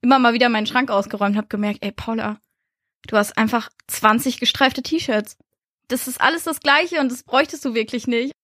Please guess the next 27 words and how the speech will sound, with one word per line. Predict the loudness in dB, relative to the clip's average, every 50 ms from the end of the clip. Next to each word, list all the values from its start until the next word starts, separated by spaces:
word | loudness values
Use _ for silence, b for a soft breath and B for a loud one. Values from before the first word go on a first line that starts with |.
| _ _ _ _ _ _ _
So, | 2 4
dann | 4 4 4 2 0
ist | -2 0 0
die | 2 4
Länge | 4 4 4 4
der | 2 2 0 2
Ärmel | 2 4 4 4 2 2
manchmal | 2 0 -2 -2 0 0 0
unterschiedlich | 0 -2 -2 -4 -4 -4 -8 -2 0 0 0 0 0
oder | 0 0 0
dann | 0 -2 -2
ist | -4 -4 -6
es | -8 -8 -10
blau-weiß | _ 2 4 4 6 6 4 2 2 -2
gestreift | -8 -4 -2 -2 0 0
und | 0
nicht | -2 0 0
rot-weiß | -2 0 2 2 0 0 0
gestreift, | -2 -4 -4 -2 0 0 2 4 4
aber | 4 4
im | 2 2
Grunde | 4 4 4 4 4
ist | 0 -4
es | -8 -8 -6
alles | -6 -6 -4 -4
das | -6 -6 -6
Gleiche. | -10 -10 -10 -8 -6 -6 -8